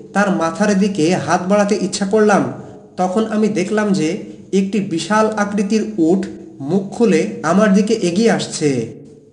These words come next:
এবং আমাকে খাওয়ার জন্য উদ্যত হয়ে গেছে।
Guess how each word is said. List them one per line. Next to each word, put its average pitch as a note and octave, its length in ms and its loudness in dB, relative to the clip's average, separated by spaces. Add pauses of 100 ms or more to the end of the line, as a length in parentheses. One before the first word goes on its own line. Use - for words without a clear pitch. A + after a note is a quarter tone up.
এবং F3 440 0 (200)
আমাকে F#3+ 360 2
খাওয়ার G3 420 2
জন্য F#3 440 2 (100)
উদ্যত G#3 340 4
হয়ে F3 200 2
গেছে। D3 500 0